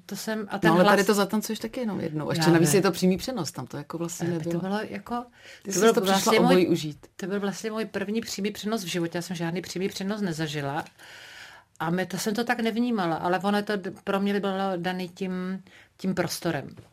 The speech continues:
Speaker 1: Prostě on to byl takovej domácí <laughs> prostor, takovej obyvák, takže mi to tak jako nějak, eh, jsem měla pocit, že jsme tam sami na takovým večírku, kde si tak tancujem.
Speaker 2: Ale myslím, že to je hodně náročné. Já jsem se byla na jednom tedy z dílů podívat a musím říct, že,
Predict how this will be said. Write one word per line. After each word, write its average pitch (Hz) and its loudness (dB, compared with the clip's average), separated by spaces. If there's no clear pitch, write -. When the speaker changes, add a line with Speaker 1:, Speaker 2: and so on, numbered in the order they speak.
Speaker 1:
Prostě 202 0
on 196 4
to 196 -10
byl 208 2
takovej 190 0
domácí 160 0
<laughs> 190 -2
prostor, - -2
takovej 233 6
obyvák, 180 6
takže 185 0
mi 190 2
to 202 -2
tak 202 -4
jako 196 0
nějak, 196 2
eh, 196 -2
jsem - -4
měla 226 2
pocit, 214 -6
že 185 -4
jsme 196 -2
tam 185 -2
sami 165 -2
na 160 0
takovým 165 -4
večírku, 151 -4
kde 147 -6
si 165 -6
tak 147 -8
tancujem. 139 -10
Speaker 2:
Ale 160 -4
myslím, 156 -4
že 160 -2
to 165 -4
je 180 0
hodně 165 0
náročné. 147 -6
Já 147 -8
jsem 156 -4
se 147 -6
byla 139 -2
na 139 -2
jednom 135 -2
tedy 151 -4
z 147 -6
dílů 151 2
podívat 139 -4
a 139 -4
musím 147 -4
říct, 151 -6
že, 170 4